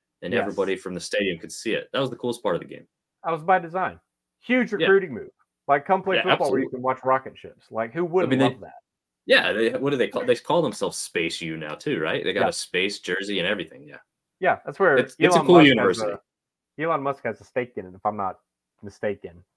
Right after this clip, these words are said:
Speaker 2: I, I don't know.
Speaker 1: Ah, a
Speaker 2: I don't know
Speaker 1: stake
Speaker 2: what the
Speaker 1: and
Speaker 2: connection
Speaker 1: mistaken. I like what you did there.
Speaker 2: <laughs>
Speaker 1: Put some
Speaker 2: Oh, yeah.
Speaker 1: Danos on that steak.
Speaker 2: Make it extra <laughs> spicy. Um,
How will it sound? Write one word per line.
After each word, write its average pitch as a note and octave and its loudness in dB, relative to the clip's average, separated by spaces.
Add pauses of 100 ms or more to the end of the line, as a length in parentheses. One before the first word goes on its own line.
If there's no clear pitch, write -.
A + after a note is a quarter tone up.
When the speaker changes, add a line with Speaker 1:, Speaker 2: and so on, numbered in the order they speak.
(120)
Speaker 2:
I, A2 0
I G2 0
don't A2 -2
know. G#2 -4
Speaker 1:
Ah, - -2
a - -
Speaker 2:
I F#2 -4
don't - -20
know - -10
Speaker 1:
stake C3 2
Speaker 2:
what - -
the D3 4
Speaker 1:
and D3 -2
Speaker 2:
connection F#2+ -4
Speaker 1:
mistaken. A#2+ -2
I E2+ -4
like G#2 0
what G#2 -4
you F#2+ -16
did G2+ -4
there. D2+ -6 (220)
Speaker 2:
<laughs> G4 -8 (1200)
Speaker 1:
Put C3+ 8
some B2 8
Speaker 2:
Oh, - 2
yeah. A#2 0 (220)
Speaker 1:
Danos A2+ 4
on G#2 2
that G2 -4
steak. - -2 (680)
Speaker 2:
Make C3 0
it B2+ -2
extra C#3 -4
<laughs> - -
spicy. G#2+ -4
Um, C3+ 4